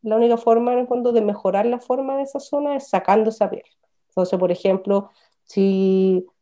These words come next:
tú tuviste varios hijos y en el fondo quedaste con la guatita como muy suelta, si te sobra piel,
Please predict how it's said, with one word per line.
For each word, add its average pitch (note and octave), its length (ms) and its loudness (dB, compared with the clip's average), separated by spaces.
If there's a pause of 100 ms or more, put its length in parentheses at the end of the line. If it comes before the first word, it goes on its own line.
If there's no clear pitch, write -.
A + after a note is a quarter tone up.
tú G3 140 0
tuviste G3 340 0
varios F3+ 300 4
hijos F#3+ 640 0
y F3 400 -2
en E3+ 80 2
el E3+ 60 -4
fondo F3 200 -4
quedaste E3 280 -2
con F3+ 100 0
la F3 60 2
guatita E3+ 320 -2
como E3+ 140 2
muy F3 160 0
suelta, G3+ 600 0 (480)
si F#3+ 120 -2
te F#3 100 -2
sobra G3+ 360 4
piel, A3+ 440 4